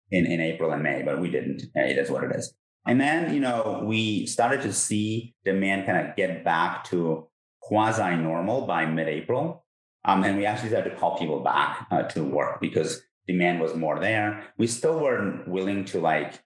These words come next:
buy cars 'cause we didn't know where this would end, right? That we didn't know where lockdowns would end us.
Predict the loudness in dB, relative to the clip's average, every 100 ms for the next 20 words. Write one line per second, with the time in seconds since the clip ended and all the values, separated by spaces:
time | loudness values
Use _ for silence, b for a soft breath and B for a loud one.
0 | _ -2 2 2 2 0 0 -2 -2 -2
1 | 0 0 0 0 0 0 0 -4 -4 0
2 | 2 2 2 0 0 -2 -2 -2 -2 -2
3 | -2 0 0 -2 0 -2 -2 -2 0 0
4 | 0 -2 -6